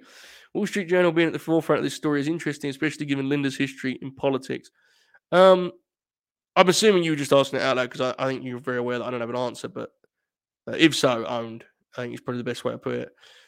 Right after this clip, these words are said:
You know, that is gonna be a big key here with this story. And I'm, I, like, I'm not at all the person to talk about the nuance here 'cause I don't know anything about,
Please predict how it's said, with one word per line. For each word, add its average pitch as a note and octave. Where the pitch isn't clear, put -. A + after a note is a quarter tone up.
You -
know, C#3
that F#3
is F#3
gonna F3
be D#3
a D3
big C#3
key C3
here C3+
with C3
this C3
story. C3+
And C#3
I'm, C#3
I, -
like, C3+
I'm F3+
not D#3+
at B2
all C3+
the B2+
person B2+
to -
talk B2
about B2
the B2+
nuance B2
here B2+
'cause B2
I C3+
don't C3
know B2
anything A#2+
about, B2